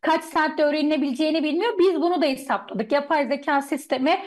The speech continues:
konu konu kaç saat, kaç dakika ayırmanız gerektiğini biliyor. O yüzden bu direkt bizim kayıtlı bir öğrencimizin yapması gereken çalışma ve burada bir strateji var arkadaşlar. Problemler konusunu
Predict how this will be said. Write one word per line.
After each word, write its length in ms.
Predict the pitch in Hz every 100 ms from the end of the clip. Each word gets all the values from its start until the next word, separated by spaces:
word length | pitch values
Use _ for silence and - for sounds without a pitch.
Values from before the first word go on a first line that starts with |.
| - -
konu 320 | - 359 440
konu 320 | 392 330 302
kaç 260 | - 370 392
saat, 400 | 392 311 269 262
kaç 260 | 359 359 -
dakika 300 | 285 269 285
ayırmanız 480 | 320 311 285 277
gerektiğini 480 | 240 339 277 - 339
biliyor. 360 | 269 226 208 170 - - - -
O 140 | 453
yüzden 300 | 453 392 403 415
bu 180 | 427 403
direkt 220 | 392 392
bizim 240 | 339 381
kayıtlı 380 | 370 359 349 381
bir 60 | 359
öğrencimizin 680 | 330 330 339 311 330 311 359
yapması 480 | 311 294 320 320
gereken 420 | 320 262 247 226 214
çalışma 640 | 226 208 208 247 320 - - -
ve 160 | 349 349
burada 300 | 427 415 381
bir 80 | 427
strateji 680 | 392 381 302 302 285 220
var 120 | 214
arkadaşlar. 800 | 208 202 196 196 196 - 208 214 - - - -
Problemler 840 | - 427 440 427 453 453 453 494 508
konusunu 840 | 427 381 339 - 320 269 226 233